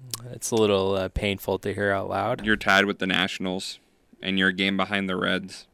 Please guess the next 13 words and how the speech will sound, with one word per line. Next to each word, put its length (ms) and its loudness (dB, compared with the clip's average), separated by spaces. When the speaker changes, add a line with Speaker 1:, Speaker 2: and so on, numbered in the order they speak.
Speaker 1:
Mm. 260 -6
Dang. 320 -12
Uh, 360 4
Speaker 2:
Sorry. 440 4
Speaker 1:
yeah, 600 -6
let's 260 -2
just, 240 -6
uh, 120 0
move 280 -4
on, 360 0
uh, 680 -8
from 260 -6
that. 360 0